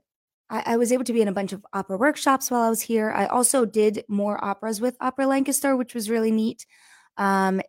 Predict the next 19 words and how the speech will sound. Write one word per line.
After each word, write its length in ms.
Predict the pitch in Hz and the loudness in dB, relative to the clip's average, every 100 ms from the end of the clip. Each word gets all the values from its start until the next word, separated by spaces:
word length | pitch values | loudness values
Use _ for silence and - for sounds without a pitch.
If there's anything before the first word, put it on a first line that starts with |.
| - | -4
and 540 | 202 202 196 196 196 - _ - | -2 0 2 0 -2 -8 _ -2
that 240 | 233 233 | 4 4
was 140 | 262 220 | 4 2
neat 220 | 208 - | -2 -2
to, 120 | 214 196 | -4 0
that 160 | 220 214 | 0 2
they 100 | 208 | 2
had, 180 | 202 | 2
like, 140 | 202 202 | 0 0
a 80 | 185 | 0
really 200 | 190 185 | 0 -2
good 140 | 185 | -2
relationship 540 | 180 175 - 214 233 | -2 -2 -2 -2 -2
with 140 | 240 233 | -4 2
that. 280 | 247 247 - _ _ - | 4 4 2 _ _ -8
Um, 200 | 202 202 | 0 2
and 120 | 202 208 | 4 4
then 320 | 196 196 - | 2 2 0
my 220 | 208 190 | 0 0